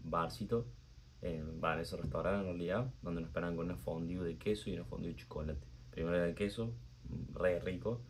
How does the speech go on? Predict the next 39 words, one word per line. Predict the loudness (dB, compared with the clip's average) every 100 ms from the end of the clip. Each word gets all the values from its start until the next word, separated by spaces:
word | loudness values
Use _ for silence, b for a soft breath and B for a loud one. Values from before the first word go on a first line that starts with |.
| B
después | -6 -2
la | 0
de | 0
chocolate, | -2 2 2 2 -2 -4 -12 -14 -4
más | 0 0
rica | 0 0 2
todavía, | 2 4 4 2 -2 B B B B
y | 0 2
encima | 2 4 4 6 4
a | 0
la, | 0 -2 -4 -6
o | -4
sea, | -2 -4 -6 -8 -2
teníamos | 0 0
toda | 2 2
un, | 2 -2 -6 -10 -6
una | -2 -2
vista | -2 -4
panorámica | -4 -2 0 0 0 -2
así, | -2 0 -2 -4 B B B -6
de | -2
todo, | 8 12 12 12 10 6
eh, | -2 -2
lo | -2 -2
que | 0
era | 0
Nahuel | -2 0 0 2
Huapi | 4 4 2 0
y | -2
bastantes | -2 -4 -4 -2
lugares | 0 0 2
más, | 2 2 -2 B B B 4
pero | 8 10
en | 8
este | 4
momento | 2 4 2
no | 0
se | 0 0
veía, | 2 4 4